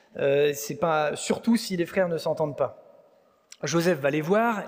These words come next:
et là, les frères, ils disent, « Ah, voilà le rêveur, c'est bon, on va lui, on va lui mettre, on va lui faire sa fête. »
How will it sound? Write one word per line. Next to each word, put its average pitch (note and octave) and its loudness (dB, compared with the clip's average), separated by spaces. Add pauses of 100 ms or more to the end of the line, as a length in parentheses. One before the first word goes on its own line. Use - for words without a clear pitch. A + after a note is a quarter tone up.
et D3+ 0
là, G3+ 4
les F3 0
frères, F#3 -2
ils E3 -2
disent, « D#3+ -2
Ah, F3+ 2
voilà F3+ 0
le F3+ 0
rêveur, F3+ 0 (380)
c'est - -4
bon, D#3+ -2
on C#3+ -8
va D3+ 0
lui, D3 -6
on D3+ -12
va D3+ -2
lui D#3+ -10
mettre, E3 -4
on D3+ -14
va D#3 -6
lui D#3+ -12
faire F#3 -6
sa F3 -6
fête. » - -6